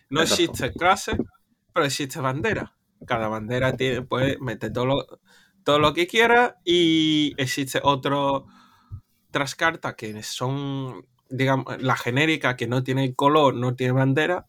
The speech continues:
Speaker 1: que puede entrar en cualquier lado. Se
Speaker 2: Exacto,
Speaker 1: puede
Speaker 2: es el mismo
Speaker 1: interpretar de
Speaker 2: funcionamiento.
Speaker 1: esta forma, ¿no?
Speaker 2: Mm.
Speaker 1: Vale. Aunque, como José ha dicho, y como Jesús también ha comentado, este juego no, no existe color.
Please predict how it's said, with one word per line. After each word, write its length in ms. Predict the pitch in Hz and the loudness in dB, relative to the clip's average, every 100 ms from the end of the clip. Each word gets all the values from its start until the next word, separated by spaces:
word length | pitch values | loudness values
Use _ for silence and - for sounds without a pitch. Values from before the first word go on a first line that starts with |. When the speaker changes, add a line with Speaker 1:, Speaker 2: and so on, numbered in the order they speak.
| - | -10
Speaker 1:
que 120 | 110 | -6
puede 200 | 110 110 | -4 -6
entrar 240 | - 113 | -6 -6
en 60 | 123 | -4
cualquier 360 | 117 98 87 98 | -6 -8 -8 -10
lado. 180 | - - _ _ _ _ | -10 -12 _ _ _ _
Se 80 | 113 | -2
Speaker 2:
Exacto, 180 | 113 104 | 0 4
Speaker 1:
puede 160 | 127 | 6
Speaker 2:
es 60 | 135 | 6
el 80 | 101 | 6
mismo 220 | - - | 4 4
Speaker 1:
interpretar 180 | - 98 | 2 2
de 80 | - - | 4 4
Speaker 2:
funcionamiento. 320 | - - - | 4 2 0
Speaker 1:
esta 100 | - | -4
forma, 280 | - 113 110 | -8 -12 -10
¿no? 200 | 135 - _ _ _ _ _ - | -12 -18 _ _ _ _ _ -6
Speaker 2:
Mm. 80 | 113 | -4
Speaker 1:
Vale. 240 | 113 104 - - - _ _ _ - | -4 -6 -14 -20 -20 _ _ _ -2
Aunque, 800 | 165 156 160 151 147 143 139 135 - _ _ | 0 0 -2 -2 0 -2 -4 -10 -16 _ _
como 220 | 139 139 | -4 -2
José 260 | 131 170 180 | -2 -2 0
ha 60 | |
dicho, 360 | 165 190 - - _ _ _ _ _ _ _ _ - - | 2 0 -2 -10 _ _ _ _ _ _ _ _ -20 -6
y 120 | 143 127 | 0 0
como 220 | 113 110 | 0 -4
Jesús 280 | 117 - 127 | -2 0 0
también 260 | 120 127 | 2 0
ha 60 | 127 | 0
comentado, 440 | 123 131 131 123 - - - - - | 0 2 2 0 -4 -20 -20 -16 -8
este 180 | 131 | -2
juego 200 | 156 156 165 | 2 4 6
no, 260 | 147 135 | 4 2
no 140 | 135 123 | 2 2
existe 460 | 127 165 131 170 | 4 0 0 -2
color. 300 | 135 104 95 | 0 -2 -2